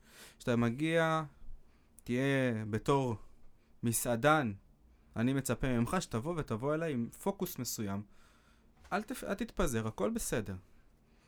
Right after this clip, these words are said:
אתה תביא לי ונסתדר. מסעדות הקלאסיות הכי גדולות שלנו זה פלאפליה ו-, ושווארמה.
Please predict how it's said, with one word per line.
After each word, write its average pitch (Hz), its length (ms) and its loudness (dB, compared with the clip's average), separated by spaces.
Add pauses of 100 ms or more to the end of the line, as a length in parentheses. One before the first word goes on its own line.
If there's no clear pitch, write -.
(160)
אתה 127 100 -2
תביא 143 320 2
לי 254 240 -2
ונסתדר. 143 640 0 (600)
מסעדות 135 640 0
הקלאסיות 165 560 2
הכי 170 140 0
גדולות 156 340 0
שלנו 175 320 0
זה 131 300 0
פלאפליה 127 760 0
ו-, 120 400 2 (760)
ושווארמה. 113 840 4